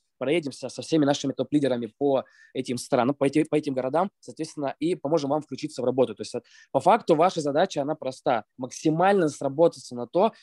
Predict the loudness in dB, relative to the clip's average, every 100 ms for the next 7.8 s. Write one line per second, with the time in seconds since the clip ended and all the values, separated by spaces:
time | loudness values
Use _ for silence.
0 | -20 -10 -4 0 2 4 4 2 0 0
1 | -2 0 -2 -2 -4 -4 -4 _ _ -12
2 | -10 -8 0 2 2 _ _ _ -6 -4
3 | -4 -2 0 2 0 2 0 0 -4 -10
4 | -6 -2 -2 0 0 -2 -6 -6 -4 -4
5 | -2 -2 -4 -6 -6 -6 -4 -2 2 2
6 | 2 -4 -6 -8 -4 -2 0 -4 _ _
7 | 2 4 4 2 2 4 4